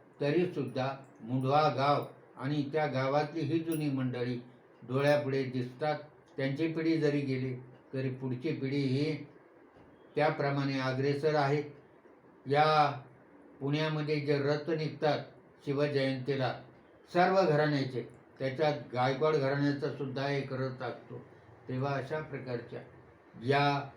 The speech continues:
घराण्यातील एका उत्तम व्यक्तिमत्वाला, ज्याला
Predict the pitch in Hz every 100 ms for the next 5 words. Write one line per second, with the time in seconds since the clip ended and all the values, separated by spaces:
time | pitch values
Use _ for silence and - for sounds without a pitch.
0 | 123 123 127 135 135 - 120 - - -
1 | 123 131 143 135 127 - 175 151 135 -
2 | 131 120 120 120 110 110 - - - -
3 | - - 120 139